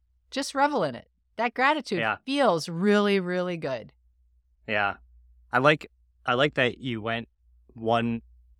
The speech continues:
Speaker 2: you know, you peeled the onion a little,
Speaker 1: Yeah.
Speaker 2: a little farther back than just, like,
Speaker 1: Yeah.
Speaker 2: I'm grateful for my house and,
Speaker 1: Yeah.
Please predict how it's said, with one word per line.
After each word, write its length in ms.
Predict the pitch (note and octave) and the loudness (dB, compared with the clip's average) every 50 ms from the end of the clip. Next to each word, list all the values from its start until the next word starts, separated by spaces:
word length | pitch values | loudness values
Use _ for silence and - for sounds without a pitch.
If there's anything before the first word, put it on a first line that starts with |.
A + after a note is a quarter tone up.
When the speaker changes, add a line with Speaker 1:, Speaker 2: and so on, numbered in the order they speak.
| _ _ _ _ | _ _ _ _
Speaker 2:
you 80 | - A2+ | -10 -8
know, 60 | G#2 | -6
you 100 | G#2 G2+ | -6 -6
peeled 320 | - - D3+ D3+ C#3+ C3+ A2+ | -4 2 4 4 4 4 0
the 100 | B2 A2 | -4 -6
onion 300 | A#2+ A#2+ A#2+ A#2 A2 G#2+ | -4 -4 -4 -4 -6 -6
a 60 | G#2 | -6
little, 320 | G#2 A2+ G#2+ A2 G#2+ D3 | -6 -4 -4 -2 2 4
Speaker 1:
Yeah. 180 | G#3 A3+ A#3 - - _ _ _ _ _ _ _ _ _ _ | 4 4 4 2 0 _ _ _ _ _ _ _ _ _ _
Speaker 2:
a 100 | - A#2 A2 | -10 -8 -6
little 260 | G#2 A2+ A#2 A2+ A2 | -4 -2 -2 -2 -2
farther 320 | - - A#2+ A2+ G#2 G#2+ | 0 2 0 2 0 0
back 260 | F#2 - A2 G#2+ A2 - _ _ _ _ _ - | 0 2 2 2 2 0 _ _ _ _ _ -8
than 380 | A#2 G#2 G2+ G2+ G2+ G2 F2+ - _ - | -6 -4 -4 -4 -4 -6 -10 -12 _ -8
just, 320 | - A2+ G#2 G2+ - - | -4 -4 -4 -4 -4 -4
like, 400 | A2 G2+ G2 F#2+ F#2 - - - - | -2 -2 -2 -2 -4 -6 -12 -14 -6
Speaker 1:
Yeah. 100 | - A2 | -4 -4
Speaker 2:
I'm 60 | G#2+ | -2
grateful 420 | G#2 - A2 A2 - - - G#2 G2+ | 0 -2 -2 -2 -4 -6 -6 -6 -6
for 500 | - - A2 G2+ G2 G2 G2+ G2+ G2 - _ _ _ _ _ _ _ _ _ _ _ _ _ _ - | -4 -4 -2 0 2 2 2 2 2 -2 _ _ _ _ _ _ _ _ _ _ _ _ _ _ -2
my 100 | A2+ A2 | -2 0
house 400 | G2+ A2 G#2+ G#2 G2+ F#2+ - - | 4 6 4 4 4 2 -2 -4
and, 320 | A2 G#2 G2 G2 G2 - | -4 -2 -4 -6 -6 -6
Speaker 1:
Yeah. 140 | E3 D3+ C3 | -4 -4 -4